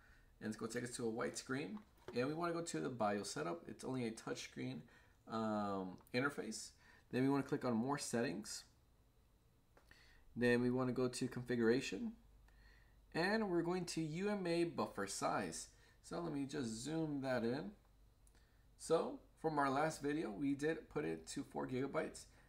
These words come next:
Now we go click on six. Six is the best sweet spot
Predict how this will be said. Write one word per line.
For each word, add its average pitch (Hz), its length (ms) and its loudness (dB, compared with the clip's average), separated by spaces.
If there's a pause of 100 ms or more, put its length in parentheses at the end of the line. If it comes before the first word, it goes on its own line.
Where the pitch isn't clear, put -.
(120)
Now 156 240 0
we 180 60 -4
go 170 140 2
click 151 320 -2
on 127 160 -2
six. - 560 -6 (280)
Six - 440 -4
is 151 160 -4
the 127 100 -4
best 151 640 -2
sweet 190 520 -6
spot - 580 2